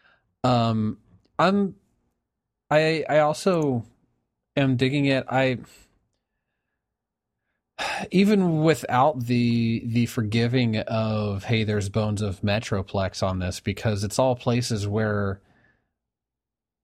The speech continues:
Max and Metro would have shared a lot of, of skeleton anyway, so it doesn't really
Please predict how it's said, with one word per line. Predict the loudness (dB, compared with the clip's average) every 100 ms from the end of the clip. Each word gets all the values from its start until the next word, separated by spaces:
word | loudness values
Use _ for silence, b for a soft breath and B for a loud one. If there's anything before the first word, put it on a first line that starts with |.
| _ _ _
Max | 2 4 4 0 0 0
and | 2
Metro | 2 0 0 0
would | 2 0
have | -2 -4 -6 -14 _ _ -10
shared | -6 -4 -2 0 0 0
a | -2
lot | 0 0 0 -2
of, | -4 -2 -2 -4 -8 -14 -18 _ _ -2
of | -2 -2
skeleton | -2 0 0 -2 -4 -2
anyway, | 0 0 -2 -4 -6 -8
so | -4 -2
it | -2
doesn't | -2 -2 -4 -8
really | -4 -2 0 -2 -2